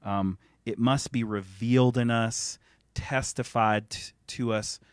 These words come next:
through the Spirit of God. And in the midst of that, we struggle to try to see it happen more and more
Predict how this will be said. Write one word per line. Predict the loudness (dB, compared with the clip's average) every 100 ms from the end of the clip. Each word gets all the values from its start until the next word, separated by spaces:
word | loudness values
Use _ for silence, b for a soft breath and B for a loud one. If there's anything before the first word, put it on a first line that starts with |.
| b
through | _ -6 2 2
the | 2
Spirit | -4 -6 -6 -4 -6
of | -6
God. | -8 -6 -8 -12 b b b b b -8
And | -6 -4 -6 -10
in | -10 -6 -8 -10 _ -8
the | -2
midst | 0 0 0 -6
of | -6
that, | -2 -2 -4
we | -10
struggle | -10 -10 -8 -2 -2 0 -4 -4 b b b
to | -12 -10
try | 0 2
to | 2
see | -2 -6 -6
it | -6
happen | -8 -4 -2 -2 -6
more | -4 -2 -2
and | -2
more | -6 -8 -8 -10